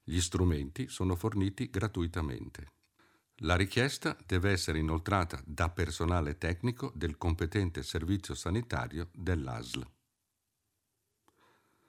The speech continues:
Trasporto scolastico. Per gli alunni con disabilità, il trasporto scolastico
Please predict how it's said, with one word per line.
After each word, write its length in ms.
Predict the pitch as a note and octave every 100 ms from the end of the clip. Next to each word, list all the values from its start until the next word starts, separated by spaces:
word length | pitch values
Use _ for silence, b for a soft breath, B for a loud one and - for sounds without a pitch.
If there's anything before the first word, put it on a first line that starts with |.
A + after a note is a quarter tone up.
| b b b _
Trasporto 600 | B2 C3+ - E2+ D#2 -
scolastico. 800 | F2+ - E2+ - - - - B1+ - _ _ _ _ b b b b _
Per 140 | B2
gli 80 | C#3
alunni 260 | D3 G3 E3+
con 200 | A#2 F#2+
disabilità, 800 | G2 F#2 F2 E2+ E2+ C#2+ D2 -
il 140 | F2
trasporto 540 | E2+ G2+ - G#2+ F2 C#2+
scolastico 760 | - E2 C#2 B1+ - E2 A#2